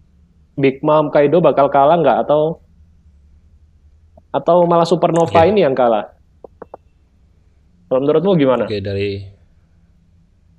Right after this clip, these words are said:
Speaker 2: dari aku dulu ya.
Speaker 1: Ya, boleh.
Speaker 2: Kalau aku ya,
Speaker 1: Mm-mm.
Speaker 2: sangat besar kemungkinan Kaido akan kalah di sini.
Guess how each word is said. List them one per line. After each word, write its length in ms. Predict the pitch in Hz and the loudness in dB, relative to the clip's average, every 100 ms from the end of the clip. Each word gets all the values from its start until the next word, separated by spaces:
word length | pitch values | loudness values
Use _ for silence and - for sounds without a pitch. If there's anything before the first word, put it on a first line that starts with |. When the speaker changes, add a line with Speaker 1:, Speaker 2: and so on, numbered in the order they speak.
| _ _ - | _ _ -14
Speaker 2:
dari 120 | 110 | -10
aku 100 | 107 110 | -6 -6
dulu 140 | 120 | -4
ya. 100 | 107 - _ _ | -6 -8 _ _
Speaker 1:
Ya, 160 | 131 120 | 0 2
boleh. 260 | 107 113 98 - _ _ _ _ _ _ _ _ _ _ _ _ _ _ _ _ _ _ _ _ - | 2 -2 -2 -10 _ _ _ _ _ _ _ _ _ _ _ _ _ _ _ _ _ _ _ _ -18
Speaker 2:
Kalau 140 | 110 101 | -12 -10
aku 120 | 101 143 151 143 | -6 -4 -2 -4
ya, 140 | 107 98 98 _ _ _ _ _ _ _ _ _ _ _ _ - | -4 -6 -12 _ _ _ _ _ _ _ _ _ _ _ _ -12
Speaker 1:
Mm-mm. 420 | 127 123 156 185 | -10 -8 -10 -8
Speaker 2:
sangat 200 | 127 127 - | -8 -8 -8
besar 160 | 123 139 | -8 -8
kemungkinan 420 | 139 131 139 151 147 | -10 -10 -8 -10 -8
Kaido 240 | 127 127 147 | -4 -2 -4
akan 160 | 127 120 113 | -4 -6 -6
kalah 240 | 110 101 92 | -4 -4 -6
di 60 | 95 | -12
sini. 180 | 95 | -14